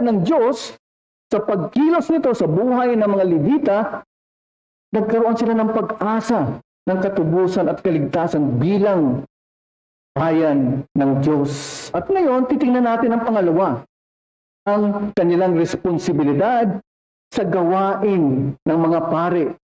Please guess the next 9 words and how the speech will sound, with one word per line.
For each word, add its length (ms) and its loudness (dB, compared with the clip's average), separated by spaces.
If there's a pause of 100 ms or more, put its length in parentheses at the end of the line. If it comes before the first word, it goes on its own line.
(120)
o 100 0
ang 220 -2
pagbibigay 560 0
ng 240 2
mga 160 0
probisyon 560 0
nito. 400 0 (720)
Tandaan 400 0
natin 320 0